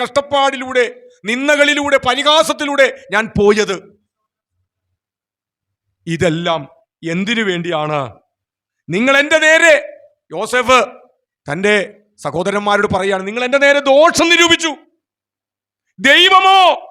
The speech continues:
ഇന്നുള്ളതുപോലെ ബഹുജനത്തിന് ജീവരക്ഷ വരുത്തേണ്ടതിന് അതിനെ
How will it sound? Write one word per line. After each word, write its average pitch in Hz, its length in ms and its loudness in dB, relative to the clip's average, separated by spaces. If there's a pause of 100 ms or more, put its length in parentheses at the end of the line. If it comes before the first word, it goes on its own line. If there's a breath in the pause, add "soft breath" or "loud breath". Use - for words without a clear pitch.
(1600)
ഇന്നുള്ളതുപോലെ 294 1300 2 (640)
ബഹുജനത്തിന് 302 960 2
ജീവരക്ഷ 294 680 0
വരുത്തേണ്ടതിന് 285 720 0
അതിനെ 269 840 2